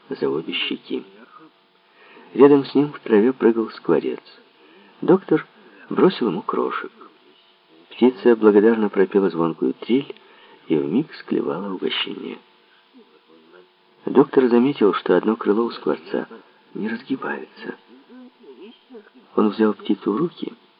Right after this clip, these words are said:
и увидел, что перья на крыле — склеены сосновой смолой. Из-за этого бедная печуга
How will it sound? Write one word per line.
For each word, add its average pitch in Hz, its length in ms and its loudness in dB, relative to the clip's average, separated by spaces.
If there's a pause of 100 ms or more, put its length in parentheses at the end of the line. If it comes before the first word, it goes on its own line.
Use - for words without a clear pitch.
(800)
и 98 100 4
увидел, 117 380 4
что - 340 -10 (200)
перья 143 500 -4
на 120 140 -4
крыле — 98 460 -6 (920)
склеены 127 500 -2
сосновой 120 480 -10 (120)
смолой. 98 440 -14 (1300)
Из-за 85 280 -4
этого 113 320 0
бедная 98 400 0
печуга 123 540 -6